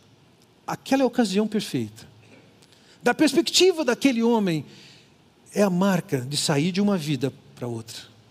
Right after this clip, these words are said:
Da perspectiva do Senhor Jesus, ele está sendo honrado e ele tem oportunidade. Mas não é a mesma perspectiva que os judeus têm do lado de fora da casa.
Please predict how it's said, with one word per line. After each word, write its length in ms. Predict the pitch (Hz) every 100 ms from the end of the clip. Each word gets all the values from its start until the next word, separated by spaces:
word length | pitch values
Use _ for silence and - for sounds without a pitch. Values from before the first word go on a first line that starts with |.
| _ _ _ _ _ _ _ _
Da 100 | 143
perspectiva 560 | 151 202 - - - 349
do 60 |
Senhor 260 | - 254 220
Jesus, 600 | 151 131 160 302 180 - - -
ele 80 | 294
está 160 | 302 311
sendo 240 | - 302
honrado 500 | 196 175 208 151 127 107 - - - -
e 60 |
ele 100 | 175
tem 180 | 151 175
oportunidade. 880 | 156 151 - 143 127 127 120 113 - - - - _ _ _ _ _ _ _ -
Mas 300 | 233 240 208
não 180 | 247
é 160 | 240 240
a 40 |
mesma 320 | 208 214 208 196
perspectiva 840 | 202 - 190 180 - - 247 151
que 140 | 139
os 80 | 170
judeus 480 | 139 156 170 147 -
têm 380 | - 175 135 110 - - _ - _ -
do 120 | 185
lado 240 | 196 196
de 100 | 180
fora 300 | 170 - 165
da 100 | 160
casa. 480 | 170 202 196 123 -